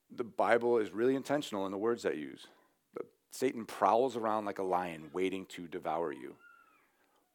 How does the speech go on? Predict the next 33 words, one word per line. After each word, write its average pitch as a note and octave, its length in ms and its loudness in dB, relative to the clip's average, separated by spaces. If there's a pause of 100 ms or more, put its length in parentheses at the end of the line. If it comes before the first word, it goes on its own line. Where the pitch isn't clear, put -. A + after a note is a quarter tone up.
Part D3 280 6
of F3+ 80 -2
his D#3+ 160 0
scheme A#2+ 500 -4
is G2 160 -8
to - 180 -4
isolate E2 480 -2
us, - 200 -10 (300)
to - 140 -2
isolate A#2 420 2
us G#2+ 140 2
from E2+ 240 -8
God F2+ 420 0 (880)
and G2+ 100 -6
to F2 140 -4
isolate G#2+ 420 4
us G#2+ 120 0
from G2 400 -4
each F2 200 -8
other. D2 280 -10 (1800)
If - 180 2 (140)
we B2+ 200 6
allow B2+ 360 8
things G#2+ 340 -4
to G2+ 60 -2
come G#2 240 -4
between G2+ 460 -6 (100)
us F2+ 220 -6
and F#2 120 -8
God, D2 340 -2
if - 140 -10
we A2 120 0
don't A2+ 260 2